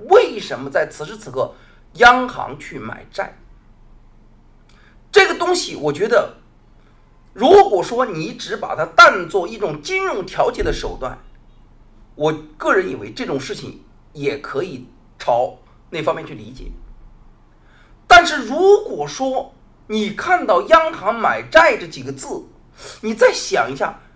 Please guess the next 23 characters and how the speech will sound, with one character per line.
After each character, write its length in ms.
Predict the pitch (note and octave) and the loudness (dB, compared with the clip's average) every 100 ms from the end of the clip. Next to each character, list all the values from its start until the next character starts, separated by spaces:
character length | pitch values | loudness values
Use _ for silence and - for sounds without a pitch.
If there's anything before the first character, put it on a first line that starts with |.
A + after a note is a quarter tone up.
| - - - | -20 -20 -2
美 460 | F#3 G3+ E3 C3+ | 6 8 8 0
国 280 | B2 C#3+ G#3+ | -4 2 2
发 280 | A#3 A#3+ B3 | 4 2 0
行 280 | - C3+ B2+ | -4 -10 -6
货 180 | D#3+ B2 | -4 -4
币 240 | D3+ - - - - _ - - _ - | -8 -20 -20 -20 -20 _ -20 -20 _ -20
是 480 | - - D#3 - - - | -14 -4 -4 -4 -10 -14
怎 100 | A2 | -12
么 100 | A2 | -8
做 140 | A2+ | -8
的？ 120 | - - _ _ _ _ _ _ _ _ - | -8 -12 _ _ _ _ _ _ _ _ -2
美 400 | G#3 B3 A4 G#4 | 6 8 8 4
国 260 | G#3 C4+ - | 6 8 10
发 220 | D#4 D4+ | 8 8
行 240 | C#4+ G3 G3 | 4 -2 -2
货 200 | A#3+ G#3+ | 2 0
币 240 | F3+ - | 0 -12
其 440 | - - F#3 C4+ F#4+ | -8 -8 -8 -6 -6
实 580 | - - C3+ D#3 - - - | -6 -6 -10 -10 -14 -20 -18
它 180 | - D4 | 0 4
的 140 | D4 A#3+ | 4 2
模 380 | - A#2 A#2+ | 0 -2 0
式 300 | G#3+ - - | -2 -4 -12